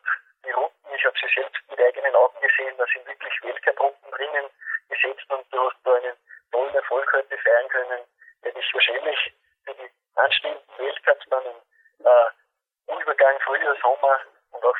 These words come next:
für die heimischen Bewerber sicher beflügeln wird. Und so beflügelt hat dich, glaub ich, auch das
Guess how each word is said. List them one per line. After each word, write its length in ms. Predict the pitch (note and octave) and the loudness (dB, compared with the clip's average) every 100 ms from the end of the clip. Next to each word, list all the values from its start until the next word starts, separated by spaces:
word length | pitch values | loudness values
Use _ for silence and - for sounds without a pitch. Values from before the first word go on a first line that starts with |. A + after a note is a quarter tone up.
| - | -4
für 80 | B2+ | -10
die 160 | B2 | -8
heimischen 400 | A#2 B2 B2 A#2+ | -6 0 0 0
Bewerber 400 | B2+ A#2+ B2 C3 - | -2 2 2 2 -4
sicher 220 | - - | -6 -6
beflügeln 400 | - - - - | -4 -2 -2 0
wird. 180 | C#3 C#3 C#3 | 2 2 0
Und 80 | - - - - _ _ _ _ - | -6 -18 -20 -20 _ _ _ _ -8
so 80 | - | -4
beflügelt 400 | E3+ - C#3 - | -2 -2 -2 0
hat 160 | D3 - | 2 2
dich, 100 | B2 | 0
glaub 160 | - C3+ C#3+ | 2 2 4
ich, 80 | C3 | 4
auch 160 | C3+ - _ _ _ | 4 0 _ _ _
das 140 | C#3 | -2